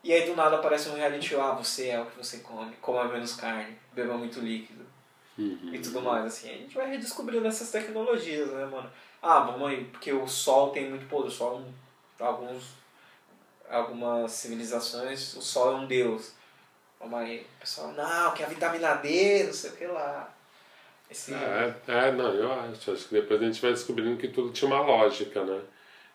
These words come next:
Speaker 2: E principalmente porque é isso, cara, teve muita gente que morreu antes da gente. Teve muito teste, eu sempre fico brincando, né? Tipo assim, quando você vê essas comidas que se você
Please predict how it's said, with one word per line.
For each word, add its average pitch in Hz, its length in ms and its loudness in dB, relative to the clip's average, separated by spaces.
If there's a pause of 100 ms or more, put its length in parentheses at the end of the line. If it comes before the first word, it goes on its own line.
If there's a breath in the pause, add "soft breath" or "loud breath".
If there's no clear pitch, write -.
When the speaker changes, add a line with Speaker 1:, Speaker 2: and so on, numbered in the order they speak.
Speaker 2:
E 98 100 -2
principalmente 123 600 4
porque 139 280 2
é 151 80 0
isso, 147 320 -2
cara, 117 260 4
teve 101 220 2
muita 113 320 4
gente 131 220 2
que 151 80 -4
morreu 131 320 6
antes 127 220 -2
da 127 100 2
gente. 117 420 -2 (880 loud breath)
Teve 120 160 6
muito 127 280 4
teste, 123 340 6
eu - 40 0
sempre 156 200 4
fico - 140 -6
brincando, 131 640 2
né? 113 180 2
Tipo - 180 -4
assim, 123 320 0 (540 loud breath)
quando 107 200 -4
você 113 180 0
vê 107 140 6
essas 104 420 4
comidas 101 600 0
que 101 140 -6
se 101 160 -6
você 95 840 0